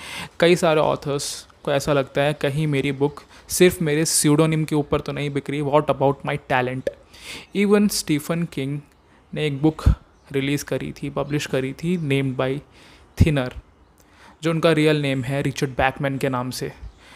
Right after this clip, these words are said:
but उसकी काफ़ी कम सेल्स हुई थी। But after revealing that it was published by Stephen King and Stephen King ही रिचर्ड बैकमैन है, उसकी सेल्स हो गई थी टेन टाइम्स।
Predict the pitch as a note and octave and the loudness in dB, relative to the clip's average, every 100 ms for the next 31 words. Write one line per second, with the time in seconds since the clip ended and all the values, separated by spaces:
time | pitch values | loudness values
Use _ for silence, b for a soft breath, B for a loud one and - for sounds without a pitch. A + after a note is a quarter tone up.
0 | B B D#3+ G3 G3 - G3+ D#3+ D3 D#3+ | B B 2 4 4 0 0 0 2 2
1 | D#3 D3 D3 C#3+ C3 C3+ - - C#3+ C#3 | 2 0 0 -2 0 -4 -6 -8 -10 -12
2 | - - - D#3 D#3 D#3 D#3+ - F#3 D3+ | -16 -18 -2 -2 2 2 2 2 0 2
3 | C3+ C#3+ C#3 C#3+ C3+ C#3+ - D3 C#3+ C#3+ | 0 0 -2 -2 -2 -2 -4 -8 -6 -2
4 | D3 C#3+ - - b b b b _ - | 0 0 -4 -8 b b b b _ -2
5 | C#3 C#3 D3 - C3+ C3 C3 C3+ C3+ - | 0 2 0 -2 0 0 2 0 -2 -8
6 | C#3 C3+ C#3+ C#3 C3+ C3+ E3 F3 D#3+ - | -8 -8 -6 -6 -6 -6 -6 -6 -6 -6
7 | D3 - C#3+ C#3 - D3 C#3 C#3+ C#3 C3+ | -6 -4 -4 -4 -2 -2 0 0 0 0
8 | C#3+ C3 B2+ B2 - C3 B2+ F3+ B B | -2 -2 -2 -2 -2 -4 -4 -6 B B
9 | B C#3+ - - F3+ - D3 D3+ D3 C3+ | B -6 -4 -2 -2 0 0 0 -2 -4
10 | C#3 C#3+ C3+ - C3 B2+ C3 C3 - - | -4 -8 -10 -8 -8 -4 -6 -4 -8 -8